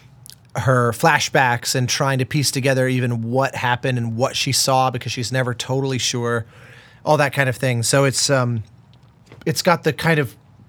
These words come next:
tone of the conspiratorial sort of Da Vinci Code kind of films, but it's also got this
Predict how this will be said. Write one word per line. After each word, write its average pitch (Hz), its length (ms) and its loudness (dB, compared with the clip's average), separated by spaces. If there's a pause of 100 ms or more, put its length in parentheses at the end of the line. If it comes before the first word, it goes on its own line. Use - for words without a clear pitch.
(280)
tone 185 640 2
of 131 200 0 (800)
the 131 460 0
conspiratorial 160 1300 0
sort 147 220 -2
of 127 140 -2
Da 135 80 0
Vinci 156 320 2
Code 127 360 -2
kind 123 280 -2
of 113 100 -6
films, 120 420 -4
but 139 200 0
it's 127 120 0
also 151 380 2
got 139 240 2
this - 320 -4